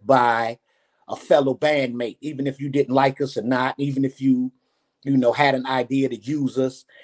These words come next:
and enslave us, like you talk, like you always said, "Yeah, I'm slaving these niggas. These niggas is green. They come from California, New York, and everything. They green, and I'ma fuck 'em and I'ma nail 'em to the cross and fuck 'em.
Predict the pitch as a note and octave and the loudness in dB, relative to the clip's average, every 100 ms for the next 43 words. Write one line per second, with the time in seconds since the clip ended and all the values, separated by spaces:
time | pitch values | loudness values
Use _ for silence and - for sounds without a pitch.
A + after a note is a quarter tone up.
0 | - B2 A#2+ - - C#3+ C3 A#2+ B2 A#2+ | 0 2 2 0 4 6 6 4 0 0
1 | A#2 C3+ C#3+ A#2 - C3 C3 C3 B2 A#2 | -2 0 2 0 -2 -4 0 4 6 4
2 | A#2+ A2+ C#3+ A#2+ A2+ A#2+ B2+ - B2+ A#2 | 2 -4 -2 -2 -2 -4 -4 -4 -2 -2
3 | A#2 A#2 G#2 A#2+ A2+ B2 B2 B2+ A#2+ - | -6 -10 -8 -10 -10 -8 -6 -4 -4 -2
4 | B2 - B2+ A#2+ A#2 B2+ - - A#2 - | -4 -2 -2 -2 -4 -14 -18 -4 -2 0
5 | B2 - A2+ - B2+ A#2+ - B2 B2 A#2 | -4 -4 -6 2 2 2 0 -2 0 0
6 | B2+ A#2 B2 A#2 - A#2 A#2 - A#2 A#2 | 0 4 4 4 2 -4 -4 -2 -2 -2
7 | A2+ G#2+ B2 A#2+ A#2+ G#2 - _ - A#2+ | -6 -6 -8 -8 -8 -12 -16 _ -10 -4
8 | A#2 - C3 - A2+ A#2+ A#2+ A2+ A#2+ B2 | -4 2 2 2 -2 -2 -4 -2 2 2
9 | A#2 - C3+ A2 C3+ A#2+ A#2+ - F#2+ - | 2 -2 -4 -2 2 2 2 -4 -12 -8
10 | B2+ - | -8 -10